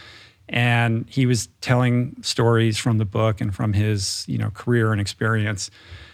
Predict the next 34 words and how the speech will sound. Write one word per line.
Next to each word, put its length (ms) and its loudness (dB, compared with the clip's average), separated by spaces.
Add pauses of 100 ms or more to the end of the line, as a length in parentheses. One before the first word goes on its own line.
(220)
And 140 2
I 60 4
just 180 2
remember, 840 4
uh, 640 4
it 80 0
was 140 4
my 140 4
first 240 -2
time 180 2
meeting 240 2
Scott 340 2
in 140 -4
person, 380 -2
and 100 0
we 120 2
were 120 2
both, 460 2
like, 240 0
in 80 2
the 80 2
midst 280 0
of 120 0
writing 260 4
our 180 0
own 200 4
books 240 0
at 80 -8
the 80 -2
same 280 0
time, 460 2 (560)
and 140 2
I'm 120 4
just 240 -2